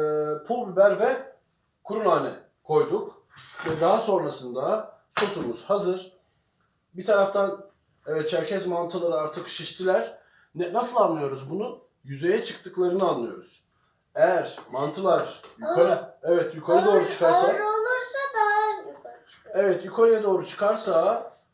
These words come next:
Speaker 1: mantılarımız
Speaker 2: Pişmiş oluyor.
Speaker 1: pişmiş oluyor. Evet, yedi sekiz dakika sonra mantılarımızı yavaş yavaş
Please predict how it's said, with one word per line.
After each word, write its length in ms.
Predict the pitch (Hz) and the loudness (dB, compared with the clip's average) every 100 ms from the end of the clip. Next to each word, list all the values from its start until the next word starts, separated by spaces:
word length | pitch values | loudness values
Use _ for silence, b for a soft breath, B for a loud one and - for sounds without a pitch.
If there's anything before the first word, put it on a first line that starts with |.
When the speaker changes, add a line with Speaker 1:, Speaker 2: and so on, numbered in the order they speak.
| _ | _
Speaker 1:
mantılarımız 960 | 160 180 180 175 156 185 233 - - _ | -2 -2 0 -2 -2 -2 -6 -10 -14 _
Speaker 2:
Pişmiş 420 | 320 - 285 277 233 | -18 -16 -16 -16 -16
oluyor. 260 | 220 - | -16 -12
Speaker 1:
pişmiş 380 | 220 214 226 214 | -10 -8 -6 -4
oluyor. 580 | 190 160 143 139 139 - _ _ _ - | -2 -2 -4 -4 -6 -8 _ _ _ -4
Evet, 320 | 220 208 185 | 0 0 -2
yedi 220 | 202 269 | -8 -6
sekiz 340 | - 233 277 226 | -6 -8 -8 -6
dakika 340 | - - 160 | -6 -6 -6
sonra 500 | 156 220 180 185 - | 0 2 2 0 -4
mantılarımızı 1120 | 202 196 185 165 139 127 117 131 170 - - _ _ _ _ _ _ _ _ _ _ _ _ _ _ _ _ _ _ _ _ | -4 -4 -2 -2 -2 -6 -8 -4 -4 -6 -10 _ _ _ _ _ _ _ _ _ _ _ _ _ _ _ _ _ _ _ _
yavaş 380 | 139 139 139 - | -8 -6 -6 -6
yavaş 640 | 110 123 180 202 - - | -8 -6 -6 -6 -10 -12